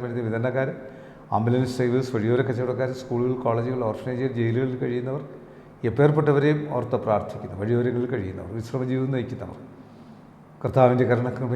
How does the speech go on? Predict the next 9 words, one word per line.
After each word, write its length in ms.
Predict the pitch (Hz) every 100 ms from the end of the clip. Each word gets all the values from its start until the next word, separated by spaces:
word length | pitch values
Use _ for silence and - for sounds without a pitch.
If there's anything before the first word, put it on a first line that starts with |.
| 120
എല്ലാവരുടെ 320 | 117 117 123
മേലും 200 | 123 127 120
വ്യാപരിക്കണമേ. 600 | 113 110 110 104 98 87 110
ഞങ്ങൾ 140 | 113 107
അധ്യാപകർ, 320 | 120 117 120
അനധ്യാപകർ, 400 | 113 113 123 123 123
പ്രഥമ 180 | 120 120 117
അധ്യാപകർ, 380 | 107 98 87 104 107 - - - - - - - - -
തെരഞ്ഞെടുപ്പ് 360 | 113 117 123